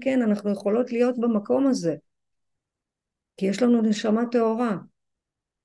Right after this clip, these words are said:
הקדוש ברוך הוא, מה הוא עושה לנו? תראו, הנה הגענו ליום רביעי כבר, מה הוא עושה הקדוש ברוך הוא? הוא מזיז לנו ככה את הזמן,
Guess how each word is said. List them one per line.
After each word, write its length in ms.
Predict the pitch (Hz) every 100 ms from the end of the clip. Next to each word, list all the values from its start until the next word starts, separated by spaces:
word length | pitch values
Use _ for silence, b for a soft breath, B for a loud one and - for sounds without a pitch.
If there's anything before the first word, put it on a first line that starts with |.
| _ _ _ 185
הקדוש 540 | 175 202 180 240 233
ברוך 460 | 202 208 214 208 -
הוא, 380 | 240 240 240 -
מה 160 | 208
הוא 180 | 247 254
עושה 340 | 214 - 220 226
לנו? 320 | 220 190 175
תראו, 280 | 208 233 247
הנה 160 | 247
הגענו 340 | 233 220 226 214
ליום 260 | 208 214
רביעי 360 | 202 170 185 185
כבר, 200 | 175 165
מה 140 | 208
הוא 160 | 254 233
עושה 200 | 208 202
הקדוש 340 | 202 180 180
ברוך 240 | 170 170 -
הוא? 160 | 180
הוא 80 | 190
מזיז 280 | 180 254 247
לנו 260 | 262 240
ככה 260 | 240 269 269
את 120 | 233
הזמן, 500 | 196 180 247 240 170